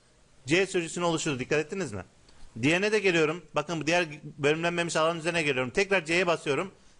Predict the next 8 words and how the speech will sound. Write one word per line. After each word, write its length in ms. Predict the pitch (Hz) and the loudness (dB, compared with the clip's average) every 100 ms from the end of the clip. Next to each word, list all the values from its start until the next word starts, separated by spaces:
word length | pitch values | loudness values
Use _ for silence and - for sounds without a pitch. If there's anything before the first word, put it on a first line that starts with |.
| 143 | -2
Geri 180 | 180 202 | 0 2
kalan 280 | 180 180 | 2 4
da 100 | 175 | 2
buraya 300 | 170 185 185 | 2 2 4
atasın. 440 | 156 147 139 175 165 | 2 0 -4 -4 -4
Enter'a 340 | 170 180 170 147 | -2 -2 0 0
basıyorum 320 | 135 139 127 | 0 0 0
arkadaşlar. 480 | 120 123 123 180 | 0 -2 0 -2